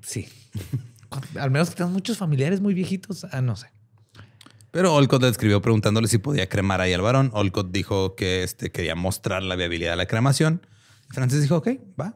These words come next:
Speaker 2: se arma." Obtuvieron los permisos necesarios. Olcott hizo arreglos para que científicos, clérigos, educadores y periodistas presenciaran la cremación para ver si la cremación realmente era un método científico de entierro, si era más barato,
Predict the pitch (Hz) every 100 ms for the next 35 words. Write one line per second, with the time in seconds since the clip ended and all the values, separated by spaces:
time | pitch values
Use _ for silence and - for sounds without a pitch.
0 | - - 123 165 190 233 117 101 107 104
1 | 110 113 98 95 98 104 95 92 156 180
2 | 190 - _ _ - - 104 95 107 107
3 | 95 110 104 98 101 110 90 - 87 127
4 | 82 117 135 120 127 - - 107 110 107
5 | 110 101 98 - 95 98 95 92 120 113
6 | 101 113 139 170 - _ _ _ - 110
7 | 92 101 101 98 104 110 - 147 170 -
8 | _ _ _ _ - 104 98 104 - 120
9 | 117 113 110 101 110 98 101 101 107 101
10 | 98 104 104 98 107 98 85 90 - 101
11 | 87 80 127 139 170 - _ - - 87
12 | 101 117 139 127 120 151